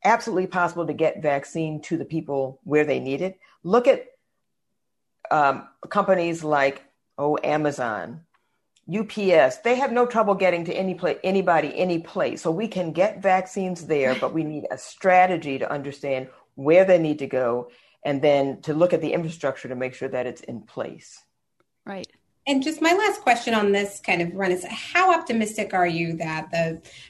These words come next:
Speaker 3: pandemic's illumination of health disparities is gonna spur meaningful and lasting changes? It's been laid bare, you know, with these twin experiences, if you will, in the pandemic. How optimistic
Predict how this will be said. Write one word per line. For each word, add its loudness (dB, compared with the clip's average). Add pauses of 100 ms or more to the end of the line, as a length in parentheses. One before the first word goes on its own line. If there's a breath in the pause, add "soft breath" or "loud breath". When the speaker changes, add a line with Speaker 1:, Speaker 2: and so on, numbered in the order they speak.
(120)
Speaker 3:
pandemic's 2
illumination 4
of -2
health -4
disparities -4
is -6
gonna -2
spur -8
meaningful 0
and -6
lasting -8
changes? -14
It's -12
been 0
laid -2
bare, -6
you -4
know, -6
with -10
these -12
twin -2
experiences, -6
if -14
you -12
will, -12 (320 loud breath)
in -4
the -4
pandemic. -10 (160)
How -6
optimistic -6